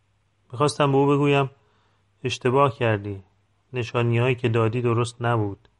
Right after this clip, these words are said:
همه گوش و کناره‌ها رو برام شرح دادی، اما اینجا توی یه روستای مرده دنبال کسی می‌گردم که اصلاً وجود نداره.» قدم زنان به جانب صدای رود پیش رفتم و خانه کنار پل را پیدا کردم و در زدم.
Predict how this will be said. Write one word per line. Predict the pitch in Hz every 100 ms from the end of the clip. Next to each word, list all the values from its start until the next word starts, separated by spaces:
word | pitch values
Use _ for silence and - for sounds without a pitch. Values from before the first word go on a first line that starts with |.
| _ _ _ _
همه | - 120 127 135
گوش | 120 117 127
و | 117
کناره‌ها | 123 117 113 113 123
رو | 123
برام | 117 117 117
شرح | - 120 120
دادی، | 113 117 113
اما | 117 117 117
اینجا | 113 107 120 123 - _ _ _ _
توی | - 127 131
یه | 127
روستای | 117 110 - 127 120
مرده | 117 110 117
دنبال | 117 113 120 120
کسی | 117 131 113 120
می‌گردم | 113 110 107 107 101
که | 113
اصلاً | 113 - 120
وجود | 110 107 113 117 110
نداره.» | 104 101 - _ _ _ _ _ _ _ _ _ _ _ _ _
قدم | 120 110 107
زنان | 107 110 117 117 - _ _
به | -
جانب | 110 110 110 113
صدای | 110 113 113 110
رود | 107 107 113 -
پیش | 117 110 -
رفتم | 113 - 113 104 _ _ _ _ _ 113
و |
خانه | - 117 110 117 113
کنار | 110 113 110 110
پل | 104 117 110
را | 110
پیدا | 104 107 107 110
کردم | 113 104 104 101
و |
در | 98 104
زدم. | 101 101 -